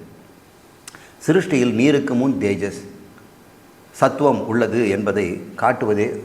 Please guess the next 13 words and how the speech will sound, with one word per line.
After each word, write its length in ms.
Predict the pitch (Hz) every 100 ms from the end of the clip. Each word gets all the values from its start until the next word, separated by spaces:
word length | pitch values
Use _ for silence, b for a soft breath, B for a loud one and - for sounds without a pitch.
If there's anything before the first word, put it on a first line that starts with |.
| -
உபநிஷத்தின் 600 | 101 107 101 92 104 85
நோக்கம். 280 | 82 - 85 95
இதெல்லாம் 300 | 104 101 117
ரொம்ப 200 | 101 104
சயின்டிஃபிக்கெல்லாம் 680 | - 107 113 104 104 107 101
பார்க்க 220 | 92 101
வேண்டாம். 420 | 87 82 101 107 - B B B B B 101
நீருக்கு 380 | 123 180 - 143
முன்னாடி 380 | 135 135 135
தோன்றிய 320 | 131 123 117 110
தத்துவம் 600 | 107 104 110 110 139 - - - - - - - -
இது 480 | 160 135 110 107 - 117
நம்முடைய 600 | 113 104 107 131 95